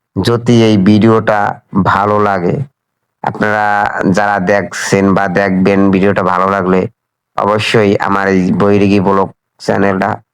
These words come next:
সাবস্ক্রাইব করবেন আর পাশে থাকবেন। আহ, বেল বাটনটা একটা চাপ দিবেন, লাইক, কমেন্ট, শেয়ার করবেন,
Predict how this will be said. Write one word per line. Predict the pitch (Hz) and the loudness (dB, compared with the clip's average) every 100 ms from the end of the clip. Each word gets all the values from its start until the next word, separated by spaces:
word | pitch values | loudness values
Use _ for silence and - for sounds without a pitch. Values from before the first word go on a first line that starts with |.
| _ _ _ | _ _ _
সাবস্ক্রাইব | - 95 - - 95 - | -6 -6 -4 -2 -2 -2
করবেন | - 101 92 - - _ _ _ _ _ _ | -4 -4 -2 -4 -8 _ _ _ _ _ _
আর | - 101 - | -4 -4 -4
পাশে | 107 107 | -4 -2
থাকবেন। | 98 107 95 95 101 104 104 107 - - _ _ _ | -2 -2 0 2 2 2 2 0 -2 -6 _ _ _
আহ, | 104 101 98 92 | -2 -2 -2 -2
বেল | - - 104 101 101 101 98 | -2 2 2 2 2 0 0
বাটনটা | 101 104 104 104 | -2 0 0 -2
একটা | - 101 | -4 -8
চাপ | - 98 90 | -2 -2 -2
দিবেন, | 87 98 95 98 98 - _ _ _ _ _ _ 98 98 | 0 0 2 2 0 -4 _ _ _ _ _ _ -2 0
লাইক, | 98 104 101 - _ _ _ _ _ _ - | 2 0 -2 -10 _ _ _ _ _ _ -4
কমেন্ট, | 104 104 104 101 104 - _ _ _ | 0 0 0 0 -4 -12 _ _ _
শেয়ার | - - 101 98 95 | -8 -2 0 0 -2
করবেন, | - 101 95 98 | -2 -2 0 0